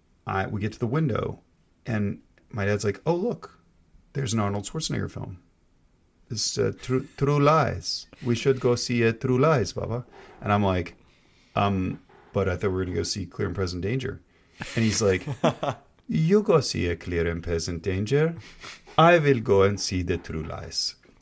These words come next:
Speaker 1: And he
Speaker 2: <laughs>
Speaker 1: left me and went and watched another film at the movie theater
Speaker 2: <laughs>
Speaker 1: while I watched Clear and Present Danger. And that was my outing to the movie theater with my dad. So,
Speaker 2: <laughs>
Speaker 1: uh,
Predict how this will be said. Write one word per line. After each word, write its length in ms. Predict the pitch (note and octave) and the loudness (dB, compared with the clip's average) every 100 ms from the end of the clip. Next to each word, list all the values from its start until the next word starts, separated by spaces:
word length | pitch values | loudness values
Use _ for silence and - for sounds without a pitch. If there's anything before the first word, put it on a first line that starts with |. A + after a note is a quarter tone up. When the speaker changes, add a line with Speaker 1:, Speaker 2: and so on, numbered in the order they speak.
| - | 2
Speaker 1:
And 220 | B2 B2 | 4 4
he 300 | - C3 C#3 | 2 2 4
Speaker 2:
<laughs> 0 | |
Speaker 1:
left 520 | B2+ B2+ D#3+ E3+ - | 4 4 4 0 -4
me 340 | C3 C3+ F#2+ F2+ - _ | 0 0 -2 -8 -16 _
and 260 | G#2+ G#2 F#2+ | 2 4 4
went 280 | A2 D3 - C#3 | 4 2 0 0
and 180 | A#2+ | 2
watched 540 | G#2+ A#2 F2 - - - _ - | 4 2 0 -6 -12 -12 _ -2
another 500 | A#2 A2+ G#2 G2+ C#3+ | 2 4 6 4 4
film 540 | D3+ - D#3 - E2 F2 _ - | 0 -2 -2 -2 -8 -14 _ -2
at 120 | G2+ | 0
the 80 | G#2 | 2
movie 240 | G2+ G2+ G#2 | 2 0 -2
theater 340 | F2+ E2+ E2+ | -4 -4 -4
Speaker 2:
<laughs> 80 | - G#3+ F#2+ | 0 2 4
Speaker 1:
while 240 | G2+ G2 | 6 4
I 200 | - G#2 | 2 0
watched 480 | G#2+ G2+ G2 - - | 2 2 0 -4 -8
Clear 220 | - F#2+ | -2 -2
and 80 | F#2 | 0
Present 260 | F#2+ F2+ F2+ | -2 -2 -4
Danger. 400 | F#2 E2+ D#2 - - - - | -4 -4 -8 -12 -20 -20 -6
And 160 | - G2 | -2 4
that 200 | G#2+ A#2 | 6 6
was 160 | B2 A2+ | 4 4
my 200 | G#2+ G#2+ | 4 4
outing 360 | G2 G2+ G2+ F#2+ | 4 4 2 -2
to 80 | F#2+ | -4
the 60 | |
movie 220 | F2+ F2+ | -4 -4
theater 240 | F#2 F2 F2 | -4 -4 -4
with 100 | E2 | -4
my 160 | E2+ | -6
dad. 320 | E2+ F2 E2+ E2 - - - - _ - - | -6 -6 -8 -10 -20 -20 -20 -20 _ -20 -14
So, 500 | - - C3 G2 - | -4 2 4 4 0
Speaker 2:
<laughs> 1120 | - G4 - D4 - G3+ - - - - - - | -2 -2 0 -2 -4 -10 -10 -18 -20 -20 -6 0
Speaker 1:
uh, 180 | F#2+ | 0